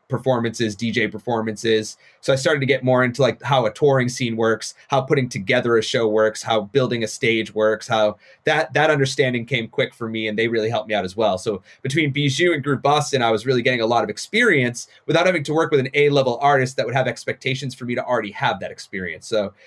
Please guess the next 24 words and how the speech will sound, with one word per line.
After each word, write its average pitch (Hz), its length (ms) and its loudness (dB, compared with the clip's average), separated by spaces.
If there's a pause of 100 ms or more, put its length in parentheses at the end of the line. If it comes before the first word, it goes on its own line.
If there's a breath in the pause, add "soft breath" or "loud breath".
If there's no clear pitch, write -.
(120)
it - 60 0
was 143 160 0
really 175 180 6
almost 151 260 4
like 135 160 2
going 139 180 2
to - 60 -2
college 131 380 2
or 104 60 -6
something. 101 260 -6
It's 98 80 -8
like 113 100 -4
I 107 100 -2
learned 113 340 -2
so 156 360 0
much 139 440 -2
in 117 100 -6
that 110 220 -6
one 117 260 0
year 117 260 2
in 104 60 0
two - 140 -16
thousand 110 280 -2
eleven 123 540 0